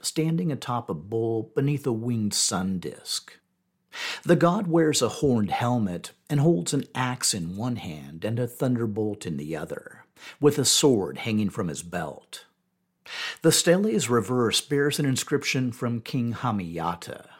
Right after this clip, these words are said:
recording his favor with the gods and resulting victories in battle.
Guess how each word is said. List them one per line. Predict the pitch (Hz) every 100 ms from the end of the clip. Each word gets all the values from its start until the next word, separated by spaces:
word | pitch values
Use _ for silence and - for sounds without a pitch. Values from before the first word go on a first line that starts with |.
| _ _ _ - -
recording | 151 151 160 151 135
his | 113 -
favor | - 110 107 101
with | 92 87 -
the | 80
gods | 98 123 107 101 80 - -
and | 117 120 120
resulting | 135 117 120 117 117 101
victories | 98 101 110 92 85 73
in | 69
battle. | 80 78 71 - - -